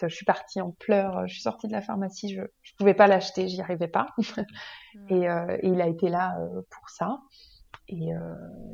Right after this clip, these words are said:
Speaker 1: mais après, il me faisait confiance. Euh, il savait quand même
Speaker 2: Ok.
Speaker 1: que j'étais très informée et que je,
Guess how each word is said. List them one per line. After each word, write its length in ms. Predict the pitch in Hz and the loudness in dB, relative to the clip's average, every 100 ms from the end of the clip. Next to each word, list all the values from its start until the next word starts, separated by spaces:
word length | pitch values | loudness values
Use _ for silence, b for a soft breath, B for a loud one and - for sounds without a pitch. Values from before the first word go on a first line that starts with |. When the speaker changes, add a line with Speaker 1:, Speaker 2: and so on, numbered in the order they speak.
| - 180 | -12 0
Speaker 1:
mais 180 | 190 | 4
après, 240 | 190 - 233 | 4 4 2
il 60 | |
me 40 | 214 | 4
faisait 260 | 202 190 | 4 2
confiance. 540 | 196 190 - 165 - - - | 2 0 -2 -8 -10 -20 -18
Euh, 40 | 160 165 160 | -14 -12 -12
il 80 | |
savait 260 | 160 175 170 | -10 -6 -6
quand 140 | 170 | -4
même 160 | 175 185 | -4 -4
Speaker 2:
Ok. 80 | 190 | -4
Speaker 1:
que 180 | 175 165 | -4 -6
j'étais 240 | 156 160 - | -6 -12 -10
très 240 | - 170 | -4 -4
informée 640 | 170 170 160 165 180 190 | -4 -6 -6 -4 -2 -2
et 40 | 185 | -4
que 140 | 165 | -8
je, 140 | 160 | -10